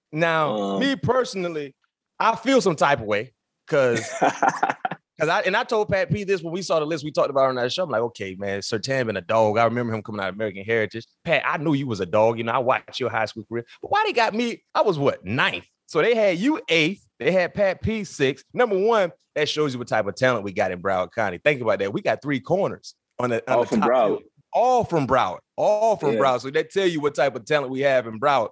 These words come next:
Speaker 1: But I just felt some type of way. They had me, you know, I mean, definitely you prolific, Pat P prolific, but dang, they had me all the way at nine. I felt some type of way, but no, no, it's a, it was an honor being able to see your name on them and Pat P as well.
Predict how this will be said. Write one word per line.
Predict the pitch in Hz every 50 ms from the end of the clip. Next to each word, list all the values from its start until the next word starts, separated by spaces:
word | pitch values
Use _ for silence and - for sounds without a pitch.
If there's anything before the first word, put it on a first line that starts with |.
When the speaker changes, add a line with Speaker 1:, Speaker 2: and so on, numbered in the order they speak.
| _ _ -
Speaker 1:
But | 165 175 160 143 - - _ _ _ _ _ -
I | 160 208 240
just | 277 262
felt | - 233 208 202
some | 196 185
type | 196 185 180
of | 165
way. | 165 190
They | 208
had | 190 - 185
me, | 214 208 202 -
you | - 202
know, | 180 160 160 202 240 - _ _ _ _ _ -
I | 143 156
mean, | 151 151 151 143 170 - - _ _ - - 123 120 131 131
definitely | 113 208 233 240 196 175 156 151 147 135 127 113 104 _ _
you | - 135 190 190
prolific, | 156 - - 175 156 143 139 143 151 139 156 185 180 -
Pat | - 170 165 160 -
P | 214 247 -
prolific, | - 156 156 151 170 175 196 185
but | 175 - -
dang, | 285 381 370 277 - - - _ _ _ _ _ _
they | - - 359
had | 294 285 - 240
me | 269 359 370
all | 330 311 254
the | 233
way | 302 311 330
at | 320 302
nine. | 302 339 381 427 415 330 277 - - _ _ _ _ - -
I | - 330
felt | - - 403 - 302
some | - 190 165
type | - 160 151 135
of | 139 139
way, | 143 139
but | 127 120 139 143
no, | 175 180 - -
no, | 165 185 175 160
it's | 147 147 147 165 135 147
a, | 135
it | 156
was | 165 151 143 117
an | 127 127 - -
honor | - 139 151 143 139 135
being | 120 139 139 131
able | 135 131 120
to | 117
see | - - 139
your | 127 127
name | 123 123 123 123 120 120
on | 120 120 117
them | 120 120 117 113 -
and | 107 107 101
Pat | 131 127 113 - -
P | 127 117 110
as | 101 95 95
well. | 104 117 110 110 107 -